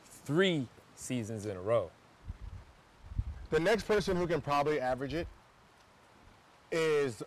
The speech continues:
Speaker 2: somebody like Ben Simmons. Because he's a natural point.
Speaker 1: Mm-hmm.
Speaker 2: So he's a natural, he's a natural point. So he's gonna,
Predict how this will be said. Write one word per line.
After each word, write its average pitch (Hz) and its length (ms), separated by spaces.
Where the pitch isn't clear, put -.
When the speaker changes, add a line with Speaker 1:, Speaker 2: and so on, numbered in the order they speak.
Speaker 2:
somebody 143 280
like 127 180
Ben 127 160
Simmons. 120 400
Because 151 260
he's 151 180
a 131 80
natural 143 380
point. 175 340
Speaker 1:
Mm-hmm. - 320
Speaker 2:
So 151 120
he's 151 140
a 143 60
natural, 151 360
he's 151 160
a 139 60
natural 147 380
point. 123 400
So 127 180
he's 143 200
gonna, 156 300